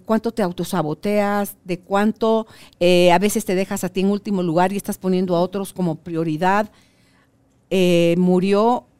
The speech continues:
de una forma violenta el, uno de los nietos de uno de mis hermanos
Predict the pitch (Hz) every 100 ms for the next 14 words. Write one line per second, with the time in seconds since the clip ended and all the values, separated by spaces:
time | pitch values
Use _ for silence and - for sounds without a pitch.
0 | _ _ _ 180 190 214 208 202 196 196
1 | 196 - 170 175 175 196 202 214 220 220
2 | - 190 180 180 196 208 185 175 185 185
3 | 214 185 190 202 202 175 160 156 165 180
4 | 202 240